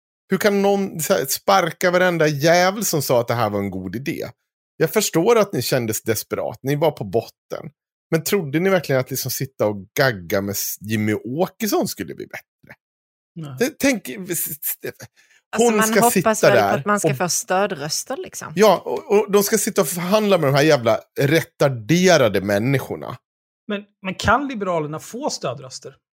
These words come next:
Speaker 2: Hur, hur, vad hamnade K D på i det där?
Speaker 1: Eh, K D var på fyra och en halv nu, tror jag.
Speaker 2: För det är ju, om K D ligger på fyra och en halv, då har, de har inte råd med några, att deras väljare stödröstar på Liberalerna.
Speaker 3: Nej.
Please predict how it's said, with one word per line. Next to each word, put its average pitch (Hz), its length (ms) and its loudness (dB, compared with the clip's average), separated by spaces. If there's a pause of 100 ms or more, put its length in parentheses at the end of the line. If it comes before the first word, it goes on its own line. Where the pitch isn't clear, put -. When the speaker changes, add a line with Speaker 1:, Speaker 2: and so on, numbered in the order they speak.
(120)
Speaker 2:
Hur, 247 180 -2
hur, 214 380 -8
vad 226 220 6
hamnade 202 320 -2
K 202 240 -4
D 254 100 -8
på 127 220 -10
i 127 60 -12
det 123 80 -14
där? 131 200 -18 (720)
Speaker 1:
Eh, 110 220 -2
K 143 280 2
D 156 120 2
var 135 120 -2
på 117 120 -10
fyra 113 200 -2
och 117 60 -2
en 110 60 -4
halv 85 340 -2
nu, 55 180 -18
tror - 180 -12
jag. - 80 -16
Speaker 2:
För - 380 -18
det 202 60 2
är 220 200 0
ju, 214 80 -8 (460)
om 226 100 -6
K 247 220 2
D 269 100 -4
ligger 185 200 0
på 151 80 -10
fyra 143 300 -6
och 139 60 -8
en 147 40 -12
halv, 156 280 -4 (280)
då 185 80 0
har, 185 220 2
de 214 180 4
har 202 80 0
inte 147 180 -6
råd 139 320 -10
med 151 140 -12
några, 139 160 -4
att - 240 -8 (200)
deras 151 460 -2
väljare 131 320 -4
stödröstar 135 640 -8
på 135 100 -12
Liberalerna. 131 640 -6 (160)
Speaker 3:
Nej. 185 400 -8